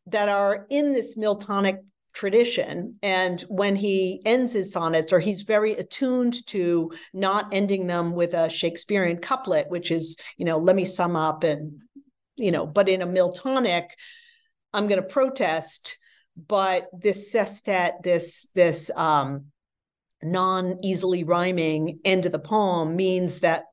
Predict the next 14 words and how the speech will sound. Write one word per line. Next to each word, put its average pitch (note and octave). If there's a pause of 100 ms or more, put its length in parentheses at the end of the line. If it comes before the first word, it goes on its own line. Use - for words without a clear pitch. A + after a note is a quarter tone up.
(120)
um, E3
we F#3
don't F#3
have F3+
a E3
resolution. D3+
There F3
is F#3
no E3+
resolution E3
to D3+
the D#3
problem D3+
of, C#3+